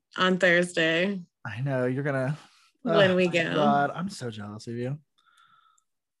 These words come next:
Speaker 1: That's right, ladies and gentlemen. I get to be vaccinated tomorrow, and I'm so excited.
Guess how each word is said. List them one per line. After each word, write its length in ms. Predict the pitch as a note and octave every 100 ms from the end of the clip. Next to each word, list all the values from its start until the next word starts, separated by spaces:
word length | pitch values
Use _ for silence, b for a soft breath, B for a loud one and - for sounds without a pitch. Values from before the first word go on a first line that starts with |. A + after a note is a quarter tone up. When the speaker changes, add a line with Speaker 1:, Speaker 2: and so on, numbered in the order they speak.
| _ _ _
Speaker 1:
That's 180 | G#3 G3+
right, 160 | G#3+ F#3
ladies 240 | F3 E3+
and 80 | E3+
gentlemen. 520 | F3+ E3 D#3+ D#3+ E3 -
I 180 | D4+ E4
get 180 | B3 G3
to 80 | G#3+
be 160 | A3+
vaccinated 840 | B3 G#3 F#3 F3+ G3 F#3 F3 E3+ E3+
tomorrow, 640 | A#3 F#3+ E3+ E3 E3 E3+ A#3+
and 120 | D4 D#4
I'm 300 | E4+ F4 F4+
so 420 | - F#4 F4+ F4+
excited. 1040 | F#4 - F#4+ F4+ F4 D#4+ D4+ B3+ A3 A3